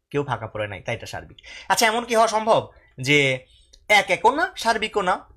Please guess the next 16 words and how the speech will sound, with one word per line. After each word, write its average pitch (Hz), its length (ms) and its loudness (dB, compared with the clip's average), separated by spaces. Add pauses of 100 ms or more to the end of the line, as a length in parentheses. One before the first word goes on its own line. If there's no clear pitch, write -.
অবশ্যই 202 380 -6
হওয়া 196 180 4
সম্ভব। 165 340 -2
এরকম 175 220 -4
উদাহরণ 170 220 -2
আমরা 165 180 2
আগেই 156 180 2
দেখিয়েছিলাম, 139 560 -4 (340)
দেখি 135 220 -8
সেটা 139 160 -8
খুঁজে 139 200 -10
পাওয়া 135 160 0
যায় 123 140 -4
কিনা। 127 260 -8 (2750)
মুছিয়ে 113 580 -14
দিয়েছি। - 460 -16